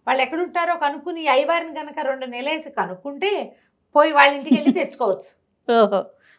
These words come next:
Speaker 2: వాడి తెలివది.
Speaker 1: విన్నాడు, విన్నాడు, విన్నాడు, మధ్య మధ్యలో కథలోకి వెళ్ళిపోతున్నాడు, ప్రవాహంలోకి. గోవుల్ని ఎట్లా తోలుకెళ్తున్నారు, ఎట్లా ఆడుతున్నారు, ఎట్లా కా-, కాళీ మర్దనం చేశాడు, ఏమిటేమిటేమిటో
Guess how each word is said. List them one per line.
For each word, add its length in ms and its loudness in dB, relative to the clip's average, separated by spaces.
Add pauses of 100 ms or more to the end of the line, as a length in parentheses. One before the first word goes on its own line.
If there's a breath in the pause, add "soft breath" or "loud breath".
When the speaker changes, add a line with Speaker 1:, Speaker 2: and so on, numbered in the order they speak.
Speaker 2:
వాడి 200 12
తెలివది. 500 8 (880)
Speaker 1:
విన్నాడు, 440 -4
విన్నాడు, 440 -10
విన్నాడు, 400 -8
మధ్య 280 -12
మధ్యలో 320 -10
కథలోకి 440 -10
వెళ్ళిపోతున్నాడు, 640 -4
ప్రవాహంలోకి. 920 -4 (560)
గోవుల్ని 420 -4
ఎట్లా 240 -6
తోలుకెళ్తున్నారు, 920 -8
ఎట్లా 420 -8
ఆడుతున్నారు, 760 -8
ఎట్లా 460 -4
కా-, 580 0 (420)
కాళీ 280 2
మర్దనం 500 -6
చేశాడు, 360 -4
ఏమిటేమిటేమిటో 1000 -4